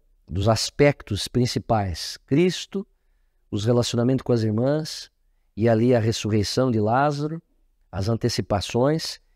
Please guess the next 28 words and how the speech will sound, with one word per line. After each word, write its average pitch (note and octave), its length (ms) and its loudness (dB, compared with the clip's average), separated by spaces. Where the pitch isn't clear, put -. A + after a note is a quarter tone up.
e A#2+ 80 -2
mostrando C#3+ 420 2
de C#3 40 0
forma C#3+ 300 2
conclusiva C#3+ 800 0
nessa A#2 260 -2
lição, C3 480 0
né, A2 320 -4
que A#2+ 320 2
a A2 120 4
nossa C3+ 300 0
amizade B2+ 380 2
com C#3 180 -4
Jesus, C3 540 -2
ela A#2 220 2
vai B2+ 160 2
implicar C#3 720 0
ter A#2 160 2
comunhão A#2 480 0
com D#3 240 0
Ele D#3 360 0
em G#2+ 140 -2
todo E3 300 2
o D3+ 40 2
tempo D3 580 -2
de B2+ 100 -2
nossas B2 360 2
vidas. G2 580 -2